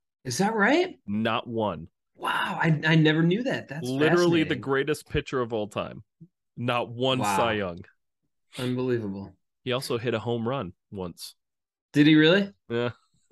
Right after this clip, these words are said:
Speaker 2: <laughs>
Speaker 1: Very nice.
Speaker 2: Yeah.
Speaker 1: <laughs>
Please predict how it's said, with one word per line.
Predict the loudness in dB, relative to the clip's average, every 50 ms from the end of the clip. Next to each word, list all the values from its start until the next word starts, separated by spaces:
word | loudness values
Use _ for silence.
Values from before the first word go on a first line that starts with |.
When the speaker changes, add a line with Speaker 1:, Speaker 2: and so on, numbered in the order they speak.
| -8 -8 -8 _
Speaker 2:
<laughs> | -10 -10 -10 _ _ -10 -10 -10 -10 _ -14 -10
Speaker 1:
Very | -6 -4 -4 -4 -4
nice. | -6 -6 -8 -8 -8 -10 -12 -14 -16 -20 _ _ _ _ _
Speaker 2:
Yeah. | -2 0 2 2 2 0 2
Speaker 1:
<laughs> | 4